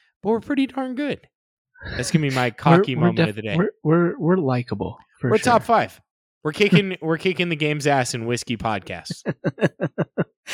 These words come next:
Speaker 2: But there is two of us. That's the only downside.
Speaker 1: Nah, he, in a, in a fist fight, I think he could take us both.
Speaker 2: <laughs> In a fist fight, definitely.
Speaker 1: Yeah. In a, in
Speaker 2: Definitely.
Speaker 1: a, in a, in a,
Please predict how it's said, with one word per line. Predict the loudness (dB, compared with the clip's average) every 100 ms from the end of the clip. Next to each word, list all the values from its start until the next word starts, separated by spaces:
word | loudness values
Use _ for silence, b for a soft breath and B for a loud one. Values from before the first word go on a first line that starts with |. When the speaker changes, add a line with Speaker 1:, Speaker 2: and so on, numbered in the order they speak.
| B B -2
Speaker 2:
But | 0 2
there | 0 0
is | -2 -4
two | -6 -4
of | -4
us. | -6 -8 -8 -4
That's | -2 -2
the |
only | -4 -2 -4 -6
downside. | -6 -10 -10 -12 -14 -14 _ _ _ _ _ _ _ -6
Speaker 1:
Nah, | -2 2
he, | 2 2
in | 0 0
a, | -2 -4
in | -4
a | -4
fist | -4 -4
fight, | 0 2
I | 2
think | 0 -2
he | -8
could | -4
take | -4
us | -6
both. | -8 -14 -16 _ _ _ _ _ _
Speaker 2:
<laughs> | _ -16 -14 -14 -8 2
In |
a | 2
fist | 4 0
fight, | 0 -2 -2
definitely. | -4 -4 -10 -10 -14 _ -6
Speaker 1:
Yeah. | -4 -4 -10 _ _ _ _ _ _ 0
In | 2
a, |
in | 2 2
Speaker 2:
Definitely. | 0 -2 -6
Speaker 1:
a, | -4
in | -4
a, | -2 -4 -6
in | -6
a, | -6 -6